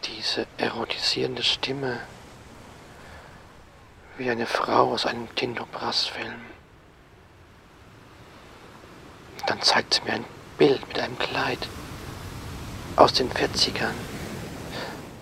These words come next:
als ob sie meine Gedanken schon Jahre voraus erahnt hätte.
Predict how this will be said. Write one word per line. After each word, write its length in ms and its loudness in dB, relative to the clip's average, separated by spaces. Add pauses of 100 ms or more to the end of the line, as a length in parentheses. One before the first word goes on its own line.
(200)
als 340 4
ob 160 -2
sie 120 2
meine 220 2
Gedanken 680 0
schon 200 0
Jahre 360 4
voraus 540 0
erahnt 480 0
hätte. 240 -4